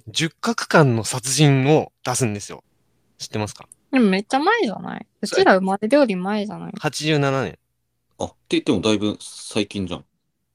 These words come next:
Speaker 1: そう。千九百八十七年、十角館の殺人、綾辻ゆきと、刊行、新本格ミステリーの誕生です。
Speaker 3: へー。
Speaker 1: この十角館の殺人、なんと来年の一月か二月か三月に、
Speaker 3: うん。
Speaker 1: 初の映像化がされます。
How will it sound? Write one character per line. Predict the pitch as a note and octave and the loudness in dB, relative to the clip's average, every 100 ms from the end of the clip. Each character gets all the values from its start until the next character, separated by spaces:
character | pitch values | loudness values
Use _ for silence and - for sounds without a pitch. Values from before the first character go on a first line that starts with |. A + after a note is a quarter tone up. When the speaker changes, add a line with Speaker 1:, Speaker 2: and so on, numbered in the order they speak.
| _ _ - | _ _ -20
Speaker 1:
そ | - F#2+ | -14 -14
う。 | _ _ _ _ _ | _ _ _ _ _
千 | - A3 | 0 0
九 | F3 | 2
百 | C#3+ B2 | -4 -4
八 | B2+ - | -6 -4
十 | C#3 C#3+ | -2 0
七 | C#3+ C#3+ | 0 0
年、 | A2 G2+ | -2 -4
十 | B2+ | -8
角 | - F3 - | -8 -8 -8
館 | B2+ | -6
の | G#2+ | -6
殺 | G2 A2 G2 | -6 -12 -10
人、 | G#2 G2+ - | -6 -6 -6
綾 | A2+ | -10
辻 | B2+ G#2 G2+ | -10 -10 -12
ゆ | F#2+ | -14
き | - | -14
と、 | - - _ | -16 -18 _
刊 | - A#2 A2 | -4 -2 -2
行、 | G#2+ G#2 | -6 -8
新 | G2 D3 D3 | -2 0 0
本 | D3+ | 0
格 | C#3 C#3+ - | -4 -8 -4
ミ | C3 | -6
ス | - | -4
テ | G#2+ | -6
リ | |
ー | F#2 | -6
の | F#2 | -10
誕 | G#2+ G2 | -8 -8
生 | F#2 F#2 E2 _ _ _ | -6 -10 -12 _ _ _
で | F#2+ | -18
す。 | - - _ _ _ - _ | -16 -18 _ _ _ -20 _
Speaker 3:
へ | F#2 | -6
ー。 | F2 E2+ E2 E2 | -6 -6 -8 -8
Speaker 1:
こ | F3+ | 4
の | F#3+ | 6
十 | F3+ | 6
角 | G#3 C4 | 2 0
館 | - D3 | 4 4
の | |
殺 | B2+ B2 B2 | 4 0 2
人、 | A#2+ | 2
な | C#3 | 4
ん | E3 - | 2 0
と | G#2+ F#2+ | -6 -4
来 | A2+ C#3 | -2 0
年 | C#3+ C#3 C#3 | 0 2 0
の | |
一 | B2+ - C#3+ | -2 -6 -6
月 | C#3+ | -4
か | - | 0
二 | G#2+ A2+ | 0 0
月 | - | -4
か | F#2 | -8
三 | A#2 G#2+ | -6 -6
月 | G2 - | -6 -10
に、 | E2+ C#2 - | -12 -12 -14
Speaker 3:
う | E2+ | -14
ん。 | - _ _ | -14 _ _
Speaker 1:
初 | - - | -12 0
の | D3+ G#2 | 2 4
映 | A2 | 0
像 | G2+ G#2 | -4 -8
化 | G2 G2+ | -10 -14
が | F#2 F#2 | -12 -14
さ | - | -12
れ | F#2 | -12
ま | F2+ | -12
す。 | - - | -16 -20